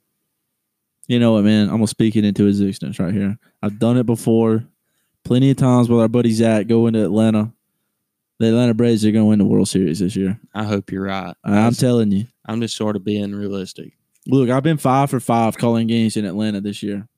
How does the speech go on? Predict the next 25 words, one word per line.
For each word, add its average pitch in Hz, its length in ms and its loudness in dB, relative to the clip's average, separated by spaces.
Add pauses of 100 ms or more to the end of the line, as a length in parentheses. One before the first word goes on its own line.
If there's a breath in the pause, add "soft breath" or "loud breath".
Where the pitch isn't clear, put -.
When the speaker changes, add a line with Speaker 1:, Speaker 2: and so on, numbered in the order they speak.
(260)
Speaker 1:
Okay? 123 360 -4 (1300)
Zach 131 260 0
texted 127 300 0
me 123 100 -2
and 120 100 -4
said, 117 200 -2
"Look, 127 200 2
man, 110 220 -4
I 113 80 -4
need 120 220 -4
you 117 80 -4
to 110 80 -4
just 117 220 -10
say 117 160 -2
that 104 140 -10
they're 120 160 -2
gonna 131 180 -2
win." 117 440 -2 (120)
And 104 100 -6
I 104 100 -4
did. 113 540 0 (640)
And 104 120 -8
they 104 100 -2
win. 113 540 0 (1080)
So, 107 560 -2